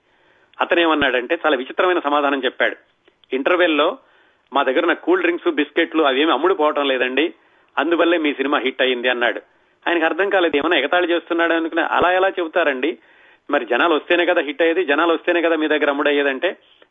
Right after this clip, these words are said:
"లేదండి, ఈ సినిమాని వాళ్ళు ఇంటర్వెల్లో కదలకుండా చూస్తున్నారు, తర్వాత ఎప్పుడు మొదలు పెడతారని ఎవరూ బయటికి రాలేదు, అంతగా దానిలో లీనమై చూస్తున్నారు" అని.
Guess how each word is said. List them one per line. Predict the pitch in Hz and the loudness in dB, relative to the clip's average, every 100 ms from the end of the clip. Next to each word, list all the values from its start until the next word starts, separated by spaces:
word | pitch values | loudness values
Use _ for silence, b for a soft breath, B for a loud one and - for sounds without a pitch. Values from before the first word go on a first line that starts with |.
| - | -4
"లేదండి, | 135 160 143 151 220 139 b b b b b | 0 0 2 0 0 -6 b b b b b
ఈ | 151 139 | -2 0
సినిమాని | 143 151 185 185 139 151 160 - b b b | 2 2 2 0 0 0 -2 -4 b b b
వాళ్ళు | 120 139 131 | -2 0 0
ఇంటర్వెల్లో | 123 170 180 180 185 | -2 0 2 2 2
కదలకుండా | 175 131 180 185 196 196 170 | 0 0 0 0 0 -2 -4
చూస్తున్నారు, | - 165 160 175 | -6 -2 0 0
తర్వాత | 202 147 170 165 | 0 0 0 0
ఎప్పుడు | 147 180 | -2 0
మొదలు | 160 170 | 0 0
పెడతారని | 165 - 151 147 143 | 0 0 0 0 0
ఎవరూ | 131 190 | 0 2
బయటికి | 139 147 170 | 2 -2 0
రాలేదు, | 139 131 131 165 240 - _ _ _ _ _ _ _ _ - | 0 0 -2 -2 -2 -4 _ _ _ _ _ _ _ _ -8
అంతగా | 165 160 170 160 - b b b - | -4 0 2 0 -2 b b b -4
దానిలో | 135 156 170 | 0 2 2
లీనమై | 139 170 165 | 4 2 2
చూస్తున్నారు" | 156 151 - 139 135 131 | 0 -4 -4 0 0 0
అని. | 107 | -2